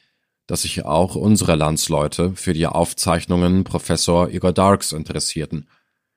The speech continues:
die er uns in Form von Manuskripten und Mikrofilmen hinterlassen hatte. Rolf und ich hatten uns entschlossen, die schriftlichen Aufzeichnungen vorübergehend im Tresor unseres Hotels aufzubewahren.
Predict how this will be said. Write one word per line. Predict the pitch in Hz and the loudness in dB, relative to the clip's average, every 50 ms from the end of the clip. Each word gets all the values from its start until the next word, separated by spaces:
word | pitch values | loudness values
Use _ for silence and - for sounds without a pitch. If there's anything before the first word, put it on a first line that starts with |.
| _ _ - | _ _ -4
die | 87 80 - | -4 -4 -2
er | - 76 80 82 | -2 0 0 2
uns | 87 85 - | 2 0 0
in | 85 80 | -2 -4
Form | - - - 85 87 87 92 85 | -4 0 2 2 4 4 2 0
von | - 85 80 | 0 -2 -2
Manuskripten | 80 80 82 82 76 - - - - 78 - - - 101 98 98 | 0 0 0 0 -2 -4 -4 -4 -6 -6 -6 -2 0 0 2 2
und | 71 90 92 - - | 0 -2 -4 0 2
Mikrofilmen | 104 107 107 - 104 90 - - 90 82 78 78 76 76 69 | 2 4 4 4 2 0 2 0 0 0 0 0 -2 -4 -4
hinterlassen | 76 78 69 80 76 76 73 - - 82 73 | -6 -4 -4 -2 -2 -2 -2 -2 -4 -4 -4
hatte. | 78 - - - - _ _ _ _ _ _ _ _ _ _ _ _ _ _ _ _ _ _ _ _ _ _ _ _ _ - | -6 -8 -10 -10 -14 _ _ _ _ _ _ _ _ _ _ _ _ _ _ _ _ _ _ _ _ _ _ _ _ _ 2
Rolf | 95 107 110 | 2 4 4
und | 123 110 - | 2 0 0
ich | 87 104 - 110 | 0 0 2 2
hatten | 101 - 110 104 | 2 4 4 2
uns | 92 92 87 - | 4 2 0 0
entschlossen, | 92 85 - - 87 85 82 - 214 208 208 - _ _ _ _ _ _ _ - | 0 0 0 2 2 2 2 4 2 2 0 0 _ _ _ _ _ _ _ -8
die | - 80 | -6 -6
schriftlichen | - - - 98 - - - 85 - 90 | -4 -2 -2 -2 -2 0 -4 -2 0 -2
Aufzeichnungen | 78 - - 87 - - - 101 95 98 - - 101 98 101 101 101 95 | -2 0 0 -2 -2 0 2 4 4 4 4 4 4 6 6 6 6 4
vorübergehend | - 90 82 95 90 92 92 87 92 90 90 92 95 - - - | 2 2 2 4 4 4 4 4 4 4 4 4 2 0 -2 -6
im | - 87 82 | -4 -6 -4
Tresor | - - 95 82 73 87 87 90 90 92 82 | -4 -2 -2 0 2 2 4 4 4 4 2
unseres | 92 90 - 87 92 - - | 0 -2 -2 -2 -2 0 0
Hotels | 92 85 - 104 107 104 101 - - | -2 -2 0 2 4 4 4 2 0
aufzubewahren. | - 65 78 76 - - - 76 78 80 - 78 76 151 73 78 71 | -4 -4 -6 -6 -6 -6 -6 -4 -4 -2 0 0 0 0 -2 -4 -8